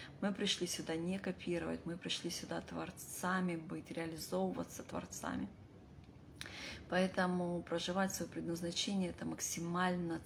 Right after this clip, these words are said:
ценно. То есть, когда мы находимся в идеализации, э, в ожидании одобрения, что обо мне подумают другие, мы очень скучны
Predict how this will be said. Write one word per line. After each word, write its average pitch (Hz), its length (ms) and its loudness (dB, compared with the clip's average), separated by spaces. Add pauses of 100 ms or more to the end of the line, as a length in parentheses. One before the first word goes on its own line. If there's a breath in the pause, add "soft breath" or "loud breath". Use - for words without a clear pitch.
(180)
ценно. 160 480 -2 (720 loud breath)
То 185 80 4
есть, 175 120 4
когда 180 300 6
мы 185 120 6
находимся 175 720 2
в 165 100 2
идеализации, 180 1200 4 (640 loud breath)
э, 170 440 4
в 175 40 6
ожидании 175 580 4
одобрения, 180 920 2
что - 240 0
обо 170 180 2
мне 170 180 0
подумают 165 460 -2
другие, 202 540 -4 (520 loud breath)
мы 180 140 4
очень 180 380 2
скучны 170 1120 0